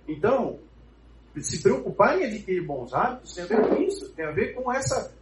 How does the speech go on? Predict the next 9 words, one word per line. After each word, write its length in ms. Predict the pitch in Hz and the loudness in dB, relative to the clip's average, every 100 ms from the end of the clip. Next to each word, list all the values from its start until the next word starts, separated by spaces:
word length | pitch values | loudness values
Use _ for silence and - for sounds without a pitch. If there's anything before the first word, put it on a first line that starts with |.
| - | -4
possibilidade 1080 | - - - - 226 196 - 160 254 277 277 - - | 0 2 0 -8 -6 -8 -2 -2 -2 -6 -12 -16 -16
de 100 | 165 | -6
você 340 | 381 - 359 | -6 -4 -8
se 160 | 180 - | -12 -16
desenvolver, 840 | - - 240 262 170 165 - - - - - - - | -18 -18 -14 -10 -4 0 0 -2 -16 -20 -20 -20 -6
é, 180 | 123 113 | -2 -2
desenvolver 420 | 120 156 190 170 | -4 -2 -2 0
a 100 | 202 | -2
fé. 420 | 131 185 196 226 | -2 -2 -2 -4